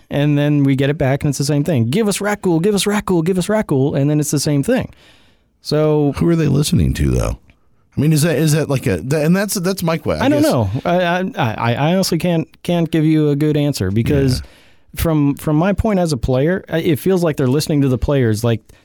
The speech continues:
Speaker 1: they started, I mean, over a year ago, they started saying, "How come we never see this event again? How come we never see that event again?" Blah, blah, blah,
Speaker 2: Yeah.
Speaker 1: blah, blah. And now we see 'em every six months, and they're the same.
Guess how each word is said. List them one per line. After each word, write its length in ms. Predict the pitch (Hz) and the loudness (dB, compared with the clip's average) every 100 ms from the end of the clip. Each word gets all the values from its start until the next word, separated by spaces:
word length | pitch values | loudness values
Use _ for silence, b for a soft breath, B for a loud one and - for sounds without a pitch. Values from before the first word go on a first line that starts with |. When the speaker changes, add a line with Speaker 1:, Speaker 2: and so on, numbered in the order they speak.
| b | b
Speaker 1:
they 140 | 120 147 | -2 0
started, 680 | - 147 151 160 147 131 - | 0 0 0 0 0 -2 -4
I 60 | 131 | 0
mean, 220 | 131 127 | 2 2
over 260 | 131 143 127 | 2 2 2
a 40 | |
year 260 | 113 147 139 | 2 2 2
ago, 240 | 113 107 | 2 2
they 100 | 110 | 0
started 340 | - 117 113 | 0 -2 -2
saying, 220 | 107 113 101 | 0 0 0
"How 140 | 185 | -2
come 160 | 202 202 | 0 2
we 100 | 190 | 2
never 220 | 165 160 | 2 0
see 180 | 160 151 | 0 2
this 160 | 139 | 2
event 240 | 135 120 117 | 0 0 2
again? 220 | 117 117 | 2 2
How 140 | 131 143 | 0 0
come 140 | 160 | 0
we 60 | 147 | 0
never 200 | 143 135 | 0 0
see 140 | 147 | 0
that 180 | 131 120 | 0 0
event 240 | 107 104 | 0 0
again?" 220 | 104 104 98 | 0 0 0
Blah, 120 | 131 | 0
blah, 60 | 131 | 0
blah, 100 | 104 | 0
Speaker 2:
Yeah. 120 | 76 | 0
Speaker 1:
blah, 160 | 120 98 | 0 -2
blah. 100 | B B B | B B B
And 100 | 139 | -2
now 120 | 143 | 0
we 100 | 156 | 0
see 140 | 143 151 | 0 0
'em 120 | 123 | 0
every 180 | 120 117 | 0 0
six 240 | 127 117 | -2 -2
months, 320 | 151 139 117 - | 0 0 0 -2
and 160 | 147 131 | 0 0
they're 120 | 120 | 0
the 100 | 104 | -2
same. 380 | - 143 - | -4 -4 -6